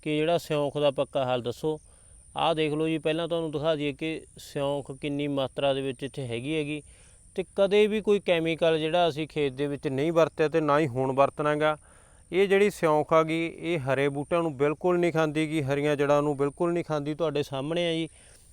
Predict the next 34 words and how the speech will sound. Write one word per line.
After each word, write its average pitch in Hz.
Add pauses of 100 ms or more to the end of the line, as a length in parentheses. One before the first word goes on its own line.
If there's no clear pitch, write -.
(180)
ਆਹ 151
ਸਿਉਂਕ 143
ਆ 160
ਗਈ 160 (440)
ਤੇ 151
ਆਹ 165
ਨਾਲ 143
ਜਿਹੜੇ 135
ਆਪਣੇ 139 (380)
ਬੂਟੇ 123
ਨੇ 160
ਗੇ, 151 (600)
ਇਹ 175
ਬਿਲਕੁਲ 170 (300)
ਇਹਨੂੰ 170
ਜਿਹੜੇ 170
ਗੋਬਰ 147
ਨੂੰ 156
ਖਾਣ 139
ਆਈ 143
ਹੈ, 151
ਕੱਚੇ 143
ਗੋਬਰ 139
ਨੂੰ 143
ਖਾਣ 131
ਆਈ 131
ਹੈ। 139
ਇਹਦੇ 147
ਵਿੱਚ 156
ਥੋੜ੍ਹਾ 139
ਬਹੁਤਾ 143
ਕੱਚਾ 131
ਗੋਬਰ 123
ਸੀਗਾ 135